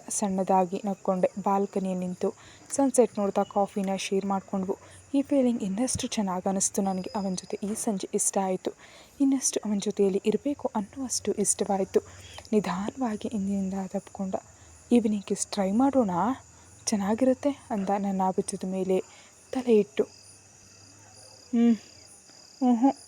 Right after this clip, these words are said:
ಅಂದೆ ಗಡಿಬಿಡಿಯಾಗಿ. "ತುಂಬ ಚೆನ್ನಾಗಿರುತ್ತೆ" ಅಂದ. ಅವನು ಹೀಗೆ ಆಸೆ ಹುಟ್ಟಿಸ್ತಿದ್ರೆ ನಾನು ಟೆಂಪ್ಟ್ ಆಗದೆ ಇರೋಕ್ ಆಗ್ಲಿಲ್ಲ. ಕಣ್ಣುಗಳನ್ನ ಕೆಳಗೆ ಹಾಕ್ಕೊಂಡು ನೋಡ್ತಿದ್ದೆ.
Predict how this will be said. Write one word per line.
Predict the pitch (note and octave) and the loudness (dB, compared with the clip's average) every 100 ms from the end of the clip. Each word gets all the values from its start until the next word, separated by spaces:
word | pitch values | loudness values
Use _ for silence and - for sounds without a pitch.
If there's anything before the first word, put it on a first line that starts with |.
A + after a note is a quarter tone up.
| - | -4
ಅಂದೆ | G#3 G3 F#3+ - G3+ | 0 4 2 2 2
ಗಡಿಬಿಡಿಯಾಗಿ. | G3+ G3+ G3 F#3+ F#3 F#3 F3+ - - - - - - - - - - - - - - | 4 4 4 4 4 4 0 -8 -12 -20 -20 -20 -20 -20 -20 -20 -20 -20 -20 -14 -2
"ತುಂಬ | C4 A#3 | 0 2
ಚೆನ್ನಾಗಿರುತ್ತೆ" | - G3 F3+ F#3+ A#3+ B3+ - B3 A#3+ - - - | 0 -2 -2 -2 -2 0 2 2 2 -6 -20 -8
ಅಂದ. | A3 G3 G3 - - - - - | -4 -2 -4 -6 -20 -20 -10 0
ಅವನು | A#3 G#3+ G3+ | 2 2 0
ಹೀಗೆ | F3 F#3+ - G#3+ | -2 -2 -2 -4
ಆಸೆ | G3+ - G#3 | -4 -4 -4
ಹುಟ್ಟಿಸ್ತಿದ್ರೆ | - - C4 - G3+ - G3+ G#3 - - - - | -4 -2 -2 -4 -8 -2 0 -2 -10 -20 -20 -2
ನಾನು | C4+ C4+ B3+ A#3+ - | 2 4 4 2 0
ಟೆಂಪ್ಟ್ | G#3+ G3 - | -2 -2 -2
ಆಗದೆ | G3+ F#3 G3 | -2 0 2
ಇರೋಕ್ | G#3 F#3+ - - - | 2 2 -2 -8 -4
ಆಗ್ಲಿಲ್ಲ. | F#3+ F#3 A3 G3 - - | -4 0 2 2 0 -4
ಕಣ್ಣುಗಳನ್ನ | G3+ F#3+ F#3+ F#3+ F#3 F#3+ | -4 -2 -2 -2 -2 -6
ಕೆಳಗೆ | - F#3+ F#3 | -2 0 0
ಹಾಕ್ಕೊಂಡು | - G3 - G3 A#3 A#3+ A#3 - - - - - - | -4 -12 -6 -4 4 4 4 -4 -20 -20 -20 -14 0
ನೋಡ್ತಿದ್ದೆ. | B3+ A#3+ - G3 - | 4 4 4 0 0